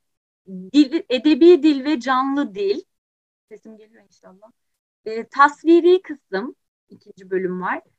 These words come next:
e, savtiyat, işte ses bilgisi kısmı, yine Kırım Tatar canlı dilinde bulunan başlıca sesler, e, cetvel halinde veriliyor.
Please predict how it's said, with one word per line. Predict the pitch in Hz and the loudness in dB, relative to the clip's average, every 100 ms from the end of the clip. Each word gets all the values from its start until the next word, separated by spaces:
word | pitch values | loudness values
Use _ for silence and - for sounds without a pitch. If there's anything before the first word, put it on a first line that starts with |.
| _ _ | _ _
e, | - 220 | -8 -6
savtiyat, | 208 - 277 294 294 330 320 320 - _ _ | -6 0 2 2 -2 0 2 2 0 _ _
işte | _ 196 | _ -16
ses | 202 254 254 - | -10 -8 -8 -10
bilgisi | 285 285 294 294 | -8 -8 -10 -12
kısmı, | 311 294 311 311 330 _ _ _ - | -12 -6 -2 -2 -2 _ _ _ 0
yine | 330 311 | 0 0
Kırım | 311 311 311 | 0 0 0
Tatar | 302 294 320 320 | -2 -2 2 2
canlı | 240 285 302 339 | 2 2 4 2
dilinde | 277 285 269 247 214 | 0 -2 -2 -4 -4
bulunan | 233 226 208 208 | -8 -6 -4 -2
başlıca | 202 226 - 277 240 240 | 0 0 -2 -12 -8 -8
sesler, | - 208 - 208 190 294 _ _ _ _ _ _ _ _ _ - | -4 -6 -6 2 2 2 _ _ _ _ _ _ _ _ _ -10
e, | 196 | -6
cetvel | 185 240 - 240 | -4 -4 -2 2
halinde | 208 185 180 165 | 2 2 -2 -4
veriliyor. | 175 165 170 214 | -6 -4 -4 -4